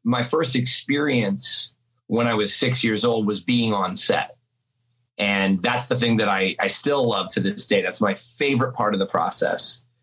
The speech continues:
And that was when, uh, I asked my mom, like, "Oh, I got that experience because of her."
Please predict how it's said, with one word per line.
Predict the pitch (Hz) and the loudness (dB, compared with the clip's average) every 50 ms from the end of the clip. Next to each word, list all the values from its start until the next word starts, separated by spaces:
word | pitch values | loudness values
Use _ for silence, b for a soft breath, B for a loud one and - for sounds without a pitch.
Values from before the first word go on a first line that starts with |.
| _ _ _ _ - | _ _ _ _ -6
And | - 104 110 107 104 104 104 101 101 101 - - - _ _ _ - | -4 -2 0 0 0 2 2 2 2 2 0 -4 -10 _ _ _ -10
that | - 110 104 123 131 127 123 | -6 -2 0 0 0 2 2
was | 143 139 113 | 2 2 2
when, | 113 120 123 123 120 120 120 120 117 113 113 - _ _ _ - | 2 2 2 2 2 2 2 2 2 0 -2 -4 _ _ _ -4
uh, | 107 107 110 107 104 101 - | -2 0 2 2 2 0 0
I | - 104 107 101 - - | 0 0 -2 -2 -2 0
asked | 101 107 104 - - | 0 0 0 0 0
my | 120 113 110 | 0 0 2
mom, | 113 113 113 110 104 | 2 0 0 0 0
like, | 101 95 98 - | -2 -2 -2 -2
"Oh, | 117 117 117 | 0 0 0
I | 107 98 - - - - - | 0 -2 -4 -6 -8 -6 -2
got | 214 127 127 123 131 | 0 0 0 0 0
that | 127 | 0
experience | 123 127 - - 131 120 107 - | 0 0 -2 -2 0 0 0 -2
because | - 104 - 147 117 | -2 -2 -2 0 -2
of | 107 - | -2 -2
her." | 151 - - - - - - | -2 -2 0 -2 -2 -4 -8